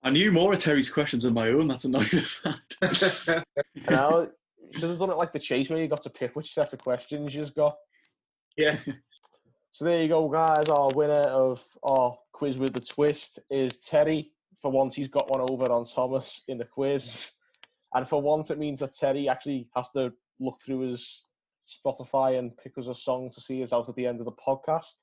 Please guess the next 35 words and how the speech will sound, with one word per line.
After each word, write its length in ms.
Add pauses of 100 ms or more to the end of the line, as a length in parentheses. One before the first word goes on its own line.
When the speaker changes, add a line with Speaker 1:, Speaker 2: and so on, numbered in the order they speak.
(680)
Speaker 2:
So, 220
Terry, 400 (180)
Speaker 3:
<laughs> 140
Speaker 2:
what 180
are 20
you 100
gonna 160
go 160
with 160
this 200
week? 200
Are 40
you 100
gonna 200
venture 420
away 160
from 160
your 140
rock 260
roots, 400
or? 300 (1040)
Speaker 3:
No, 520 (180)
I 120
don't 200
think 200
I 40
will. 220
I 40
think 220
I'm 60
gonna 180
go 320 (100)
for 160 (240)
more. 380 (260)
Gonna 200